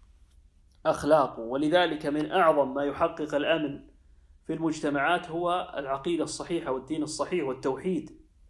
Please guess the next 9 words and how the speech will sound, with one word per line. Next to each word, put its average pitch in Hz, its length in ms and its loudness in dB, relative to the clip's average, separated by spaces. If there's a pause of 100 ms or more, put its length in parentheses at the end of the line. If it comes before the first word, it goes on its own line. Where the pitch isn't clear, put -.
(840)
وهذا 151 280 0
واضح 147 680 0 (880)
في - 80 -12
القديم 170 460 -2
والحديث 147 520 -2
في - 40 -12
المجتمعات. 127 680 -6
فالمجتمعات 147 760 0
المؤمنة 190 640 0